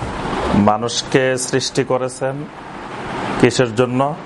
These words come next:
ভাইয়েরা একটু কথা বলিয়েন। এখানে কোনো ওয়াজ মাহফিলও না, তাফসিরও না, আমরা একটু just কথা বলা, একজন আরেকজনের সাথে শেয়ার করা,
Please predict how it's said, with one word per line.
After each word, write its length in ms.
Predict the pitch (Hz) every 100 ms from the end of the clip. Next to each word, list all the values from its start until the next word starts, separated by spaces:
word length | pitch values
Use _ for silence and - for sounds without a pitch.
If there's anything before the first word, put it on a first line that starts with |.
| - - - - - - 131 - - - 523 - - - 494 - - - - - - - - - - - - - - - - -
ভাইয়েরা 280 | 120 131 135
একটু 180 | 135 135
কথা 240 | 127 123 123
বলিয়েন। 500 | 117 110 101 104 143 - - - - - - - - - 95 92
এখানে 300 | 107 110 120
কোনো 320 | 123 123 120
ওয়াজ 260 | 120 120 107
মাহফিলও 460 | 113 120 131 131
না, 140 | 131 147
তাফসিরও 480 | - - 123 110
না, 140 | 107 98
আমরা 220 | 92 107
একটু 240 | 113 127
just 280 | 123 113 104 -
কথা 260 | 110 104 107
বলা, 280 | 104 101 87
একজন 260 | 87 95
আরেকজনের 360 | 92 92 95 95
সাথে 260 | 98 87
শেয়ার 320 | 104 - 110 98
করা, 240 | 101 82